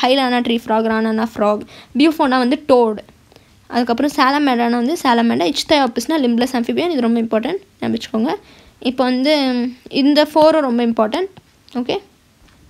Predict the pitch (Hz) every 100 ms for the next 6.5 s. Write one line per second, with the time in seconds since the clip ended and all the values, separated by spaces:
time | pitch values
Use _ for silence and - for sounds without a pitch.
0 | - - - - _ _ _ - 262 311
1 | 359 392 262 285 277 240 330 311 294 302
2 | 277 285 277 226 226 233 254 285 269 311
3 | 311 285 285 277 269 269 277 220 220 269
4 | - - _ - 277 285 294 320 262 202
5 | 269 330 294 311 330 277 269 262 339 359
6 | 330 320 311 269